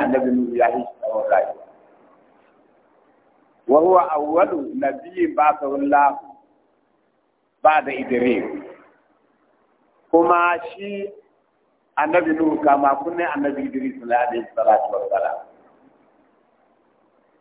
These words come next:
Kaka biyu, ubanni biyu a tsakani ne da Annabi Idris. Don haka ya zama kama kunne ga maganar Bahaushe.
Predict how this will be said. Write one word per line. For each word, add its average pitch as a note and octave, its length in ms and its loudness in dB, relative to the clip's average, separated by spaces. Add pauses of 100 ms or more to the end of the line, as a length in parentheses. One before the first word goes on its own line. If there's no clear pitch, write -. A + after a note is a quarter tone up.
(500)
Kaka A#2 420 4
biyu, - 480 -4 (1300)
ubanni C3+ 500 2
biyu D#3+ 180 2
a D#3+ 160 2
tsakani D3+ 460 -2
ne D3+ 140 -4
da D3 140 -6
Annabi A#2 260 -12 (200)
Idris. - 240 -20 (680)
Don B2+ 100 0
haka C#3 200 0
ya C3+ 120 4
zama D3 180 0
kama A#2 420 0
kunne D#3 240 0
ga C3 120 0
maganar B2 380 2
Bahaushe. G2+ 420 0